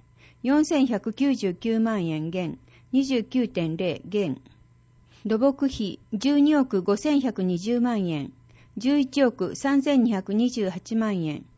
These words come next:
一億一千八百九十二万円。十点五。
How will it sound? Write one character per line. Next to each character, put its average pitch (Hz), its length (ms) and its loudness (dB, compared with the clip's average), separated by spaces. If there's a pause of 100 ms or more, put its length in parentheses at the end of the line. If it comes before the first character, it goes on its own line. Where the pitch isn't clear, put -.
(360)
一 - 260 -2
億 269 240 0
一 196 60 -2
千 277 280 -2
八 233 140 -2
百 196 320 -6
九 269 240 0
十 185 160 -4
二 175 160 -2
万 190 260 -2
円。 147 200 -6 (260)
十 254 180 -2
点 170 380 -6
五。 156 240 -6